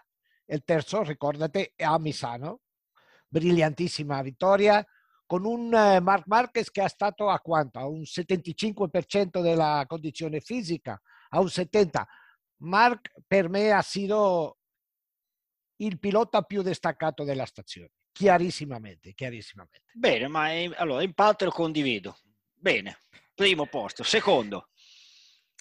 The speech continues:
Speaker 1: Eh, io non so, io solo sapeva bene qual era il primo. Dopo tengo ahí un tutti frutti, un mix,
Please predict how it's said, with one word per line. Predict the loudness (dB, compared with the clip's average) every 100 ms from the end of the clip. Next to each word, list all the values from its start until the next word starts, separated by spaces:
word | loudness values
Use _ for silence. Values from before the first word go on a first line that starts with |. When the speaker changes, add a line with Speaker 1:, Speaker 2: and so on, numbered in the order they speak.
| _
Speaker 1:
Eh, | 4 6 6 4 2
io | 4 4
non | 4
so, | 2 2 4
io | 4 2
solo | 2 2
sapeva | 2 4 4 4
bene | 4 4 4 -2
qual | -2 0
era | 2 2
il | 0
primo. | -4 -8 -8
Dopo | -6 -4 -4
tengo | -4 -2 0
ahí | 2 2
un | -2 -4 -8 -10
tutti | -10 -4 -6
frutti, | 0 2 2 2 0
un | 0 -2
mix, | 0 0 0 -8 -12 -18